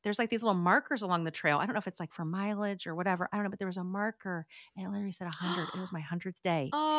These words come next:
Speaker 1: So I
Speaker 2: Aw.
Speaker 1: took this selfie, you know, it was just like, and it just was like, "Okay, keep going. Like, just keep going," you know? So I have never once regretted breaking up with Chardonnay. Like, there's nothing bad that has come in my life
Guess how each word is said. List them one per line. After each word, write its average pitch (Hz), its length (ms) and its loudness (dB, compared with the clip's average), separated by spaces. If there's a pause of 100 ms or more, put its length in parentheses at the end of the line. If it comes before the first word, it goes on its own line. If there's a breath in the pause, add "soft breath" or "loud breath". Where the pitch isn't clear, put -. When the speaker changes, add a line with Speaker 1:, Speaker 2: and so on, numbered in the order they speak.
(260)
Speaker 1:
So 294 140 4
I 277 60 4
Speaker 2:
Aw. - 20 2
Speaker 1:
took 311 280 -2
this 190 200 0
selfie, 190 720 2 (100)
you 202 140 2
know, 175 300 6
it 233 60 0
was 226 140 2
just - 320 2
like, 302 340 8
and 233 120 6
it 226 120 4
just 254 160 0
was 226 60 0
like, 214 220 2
"Okay, 262 200 -4
keep - 280 -8
going. 190 340 2
Like, 156 180 -6
just - 480 -2
keep 190 220 -8 (100)
going," 165 460 -2
you 175 80 -4
know? 156 280 0 (400 loud breath)
So - 200 0
I 185 120 0
have 196 120 0
never 190 380 2
once 170 240 0
regretted 151 440 4 (120)
breaking 147 260 -2
up 139 80 -6
with 160 100 -8
Chardonnay. 151 460 -4
Like, 156 140 -8
there's 170 240 0
nothing 180 500 2
bad 143 280 -2
that 139 60 -4
has 139 120 -6
come 151 120 -4
in 139 60 -2
my 139 120 -2
life 135 420 -4